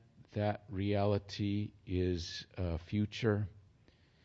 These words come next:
but we know you want us to long for it now and work toward it now in faith, in humility, in our simple understanding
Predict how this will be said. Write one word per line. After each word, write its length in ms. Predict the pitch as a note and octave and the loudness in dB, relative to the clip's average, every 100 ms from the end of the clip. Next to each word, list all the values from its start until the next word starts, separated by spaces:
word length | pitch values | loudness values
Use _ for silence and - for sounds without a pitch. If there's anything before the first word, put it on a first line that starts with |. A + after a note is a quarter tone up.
| _ _ _ _ | _ _ _ _
but 180 | - - | -4 2
we 140 | G#2+ G#2+ | 6 8
know 500 | G#2 A#2+ C#3+ D#3+ E3+ | 10 10 12 10 6
you 180 | A2 A#2+ | 4 2
want 360 | G#2 A2+ A2+ G#2 | 6 8 8 6
us 180 | F#2+ F#2+ | 2 -4
to 120 | - | -4
long 600 | F#2+ F#2+ G#2 A2+ A#2 A2 - | -2 0 4 6 6 4 0
for 180 | A#2+ F#2+ | 0 2
it 220 | F2+ G2+ | 2 -2
now 520 | F2+ F2 F2 E2 D2+ C#2 D2 - - - - - - - - - - - | 0 2 2 2 -2 -6 -14 -20 -20 -20 -20 -20 -20 -20 -20 -20 -20 -10
and 240 | G2 F#2+ F#2 | -4 -2 -2
work 480 | G#2 A2+ A#2 - - | 6 8 6 -2 -12
toward 380 | - G#2 F#2+ G2 | -2 2 4 2
it 160 | F#2+ F#2+ | -2 0
now 520 | F2+ F2+ E2 D2+ C#2 - - - - - - - - - | 2 2 2 -2 -8 -16 -20 -20 -20 -20 -20 -20 -20 -2
in 220 | A2 G2+ - - | 0 0 -4 4
faith, 300 | A#2+ E2 - - - - - - - - - - - - - - - | 4 4 -2 -14 -20 -20 -20 -20 -18 -18 -18 -18 -18 -20 -20 -20 -2
in 180 | G#2+ G#2 | 2 4
humility, 680 | F#2 G2+ G#2 G#2+ G2 F2 E2 | 4 4 6 6 6 4 0
in 240 | G2+ G#2 G#2 | 2 4 4
our 240 | G#2+ F#2+ | 4 2
simple 720 | F#2 - - B2 A#2+ A#2 A#2+ A#2 | 2 -4 2 2 2 4 2 4
understanding 1080 | G#2+ G#2 G#2 - G2+ G2 F#2+ F#2+ F#2+ F#2 | 0 0 -2 -2 -2 0 0 2 2 0